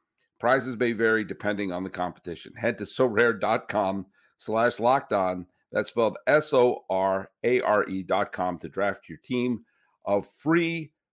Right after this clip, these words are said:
player cards. Set up your lineup and start competing today to win epic rewards. Again, that's sorare dot com slash locked on to start playing today. All right, we're here. It's Sunday.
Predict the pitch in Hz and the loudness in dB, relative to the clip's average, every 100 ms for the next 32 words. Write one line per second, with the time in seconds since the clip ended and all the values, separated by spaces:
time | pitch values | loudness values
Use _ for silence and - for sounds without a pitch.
0 | _ 120 135 135 127 - 104 107 - 147 | _ 4 6 6 4 4 4 4 2 -2
1 | 143 127 110 117 98 - - 127 120 - | 0 0 2 0 -2 -8 -2 2 2 2
2 | 95 - 135 120 104 101 95 90 98 87 | -8 -2 -2 -2 0 0 0 -2 -2 -2
3 | 113 - 110 95 82 71 - 101 98 123 | -4 -4 -4 -4 -4 -8 -14 -4 0 0
4 | 107 87 - 180 208 151 135 110 92 120 | 0 -4 -2 2 4 4 4 2 -2 -4
5 | - 98 95 92 - 80 - 92 139 160 | -6 -6 -6 -8 -10 -10 -10 -4 -4 -4
6 | 92 87 78 - - 65 - - 92 87 | -10 -10 -12 -16 -12 -12 -10 -8 -6 -6
7 | 82 _ _ _ _ - 62 58 50 - | -12 _ _ _ _ -16 -12 -12 -12 -18
8 | _ _ _ _ _ _ _ _ _ _ | _ _ _ _ _ _ _ _ _ _
9 | _ _ _ _ _ _ 143 160 131 95 | _ _ _ _ _ _ 2 4 4 0
10 | - _ _ _ _ - 110 143 151 - | -10 _ _ _ _ -8 -4 0 2 0
11 | - - 143 135 139 127 | -4 -2 0 2 2 2